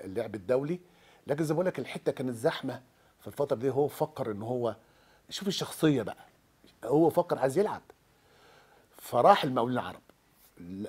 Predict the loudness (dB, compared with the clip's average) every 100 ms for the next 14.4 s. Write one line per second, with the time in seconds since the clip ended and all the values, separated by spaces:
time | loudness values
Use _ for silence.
0 | -2 0 0 -2 -6 -6 -2 -2 -2 -2
1 | -2 -2 0 0 0 2 4 4 -2 -8
2 | -8 -8 -10 -14 -14 -10 -8 -8 -8 -4
3 | -4 -4 -10 -8 -8 -8 -12 _ _ -14
4 | -14 -14 -14 -12 -8 -2 -2 -2 -8 -18
5 | -16 -6 -4 -2 -2 0 -2 -4 _ _
6 | _ -20 -20 _ -14 -2 0 2 0 -2
7 | 0 0 0 0 -2 -4 -4 -4 -2 -2
8 | -2 -4 -6 -4 0 2 2 2 0 0
9 | -2 -6 -6 -6 -6 -8 -12 -12 -8 -8
10 | -10 -12 -10 -10 -10 -12 -12 -8 -4 -4
11 | -6 -10 -10 -12 -4 -4 -4 -8 -16 -20
12 | -20 -20 -10 2 6 6 6 2 2 -4
13 | _ _ _ _ _ _ -8 -6 -4 -2
14 | 0 4 4 2